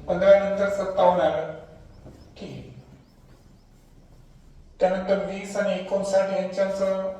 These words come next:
मल्टिप्लिकेशन करून काय स्क्वेअर, स्क्वेअर रूट, लॉजिक बसायला का? नाही.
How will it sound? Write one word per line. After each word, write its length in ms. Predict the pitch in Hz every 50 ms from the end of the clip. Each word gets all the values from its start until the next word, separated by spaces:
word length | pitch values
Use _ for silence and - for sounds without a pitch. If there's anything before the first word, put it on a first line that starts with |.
| - - - - -
मल्टिप्लिकेशन 840 | 175 165 165 170 185 185 180 175 185 185 185 185 180 - - 190 190
करून 300 | - 190 185 190 190 190
काय 180 | - 190 190 185
स्क्वेअर, 480 | - - - - 202 190 190 190 190 190
स्क्वेअर 320 | - - - 185 185 190
रूट, 220 | 185 190 196 196 190 - - - 180
लॉजिक 280 | 180 180 180 180 185
बसायला 340 | 190 202 196 196 196 196 196
का? 140 | 196 - 190 196 - - - - - - -
नाही. 340 | 170 170 170 170 - -